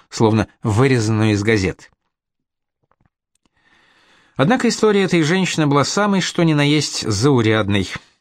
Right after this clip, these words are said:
настолько скучной и обыденной, что даже та трагедия, с которой ей пришлось столкнуться,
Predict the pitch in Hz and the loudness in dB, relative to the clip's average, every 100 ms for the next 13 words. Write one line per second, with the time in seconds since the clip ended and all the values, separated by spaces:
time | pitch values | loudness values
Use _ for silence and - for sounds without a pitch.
0 | - 104 117 - 147 131 - 131 - - | -6 -4 -4 -2 -2 -2 -6 -6 -6 -12
1 | - 165 170 - 135 131 - 117 107 135 | -4 -2 0 -2 -2 -2 0 0 0 -2
2 | 202 185 185 170 - _ _ _ - 131 | -2 0 -2 -2 -10 _ _ _ -4 -2
3 | 151 - 160 156 135 139 127 143 165 156 | -2 -2 -4 0 2 2 0 2 2 2
4 | 113 101 92 - 104 120 117 110 110 - | 2 -2 -2 -6 -2 0 0 0 -4 -2
5 | 117 - 110 110 202 - 185 | -4 -2 -2 0 -2 -2 -6